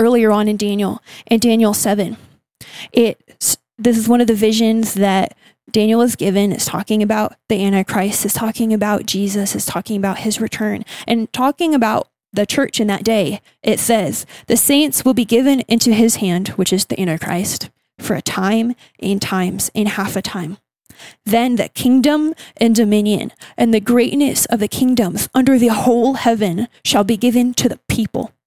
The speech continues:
the saints of the Most High. His kingdom is an everlasting kingdom.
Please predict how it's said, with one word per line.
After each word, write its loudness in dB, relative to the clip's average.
the -2
saints 0
of -4
the 2
Most -2
High. -6
His 2
kingdom 2
is 2
an 2
everlasting 2
kingdom. 0